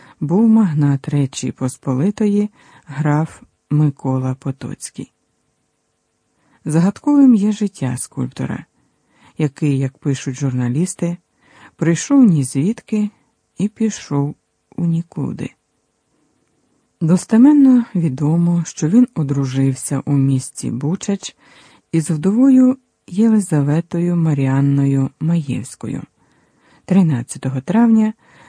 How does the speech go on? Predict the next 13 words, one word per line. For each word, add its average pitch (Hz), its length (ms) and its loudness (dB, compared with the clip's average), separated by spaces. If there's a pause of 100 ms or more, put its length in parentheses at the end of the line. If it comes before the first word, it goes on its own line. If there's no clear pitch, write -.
(160)
тисяча 247 420 -2
сімсот 151 600 -4 (180)
п'ятдесят 135 480 -4
першого 131 540 -6
року. - 380 -12 (1500)
Тут 196 280 -6
я 208 120 0
вперше 143 540 -6
здригнулась, 147 880 -4 (300)
і 139 120 0
навіть 127 400 -2
двічі. - 480 -6 (920)
По-перше, 165 720 -4